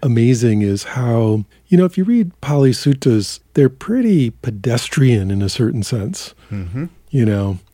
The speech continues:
Speaker 1: here's some questions, here's some answers, there's a rote formula for everything. It's kinda like burr, burr, burr, burr, burr, burr, burr, burr, burr. You get into something like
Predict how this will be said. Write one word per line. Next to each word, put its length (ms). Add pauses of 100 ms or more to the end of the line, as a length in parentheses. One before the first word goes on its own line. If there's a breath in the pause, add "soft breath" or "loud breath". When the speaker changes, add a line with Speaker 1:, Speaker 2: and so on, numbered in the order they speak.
Speaker 1:
here's 200
some 120
questions, 560
here's 180
some 160
answers, 720
there's 240
a 60
rote 300
formula 600
for 180
everything. 680
It's 140
kinda 200
like 200
burr, 200
burr, 140
burr, 200
burr, 120
burr, 240
burr, 120
burr, 240
burr, 180
burr. 200 (800 loud breath)
You 100
get 140
into 220
something 480
like 160